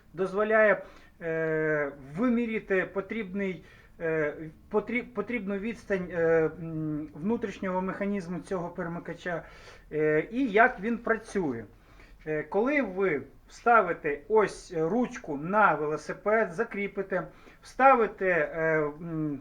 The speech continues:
сам механізм, який перемикає, вам потрібно, е, встановити, е, перемикач на швидкі-, на швидкість два. Положення перемикача повинно бути на двойці.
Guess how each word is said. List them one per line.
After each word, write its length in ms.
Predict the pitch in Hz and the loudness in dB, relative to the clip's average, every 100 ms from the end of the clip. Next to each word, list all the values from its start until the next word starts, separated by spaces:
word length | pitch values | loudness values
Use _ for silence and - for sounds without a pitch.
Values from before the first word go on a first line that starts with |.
| - | -12
сам 520 | - - - 220 208 | -20 -14 6 6 6
механізм, 440 | 202 214 226 214 | 2 -2 -2 -2
який 300 | 170 180 214 | -4 -6 -4
перемикає, 760 | 185 185 170 180 190 269 277 247 - - - - | -4 -2 -2 -4 0 6 6 6 0 -14 -20 -18
вам 320 | 160 220 269 | 2 6 6
потрібно, 720 | - 190 208 247 226 214 175 127 - - - - - - _ - | 4 -4 -4 -6 -2 0 0 -4 -14 -20 -20 -20 -20 -20 _ -2
е, 240 | 143 139 139 - | 4 4 2 -4
встановити, 880 | - - 214 254 254 226 - 139 113 - - - - | -18 -2 2 2 2 2 0 -4 -6 -10 -20 -20 -6
е, 480 | 151 147 143 135 131 - | -2 0 2 2 0 4
перемикач 720 | 208 226 226 220 160 - - | 6 6 2 4 4 2 -2
на 220 | 220 196 | 2 2
швидкі-, 520 | - 208 220 - 156 | 2 -6 -8 -8 -12
на 140 | 165 190 | -6 -6
швидкість 600 | 208 226 220 147 - 156 | -4 -4 -4 -14 -14 -8
два. 440 | 180 165 170 214 - - - - - - | 2 4 4 0 -10 -20 -20 -20 -20 2
Положення 580 | 226 262 208 202 180 | 4 4 4 0 -2
перемикача 640 | 170 180 180 175 190 - 254 | -2 -2 -4 -4 -4 0 0
повинно 380 | 175 175 220 | 0 0 0
бути 320 | 170 170 208 202 | -2 -4 -4 -2
на 140 | 180 | -4
двойці. 520 | 147 147 131 - 120 | -4 -4 -4 -4 -16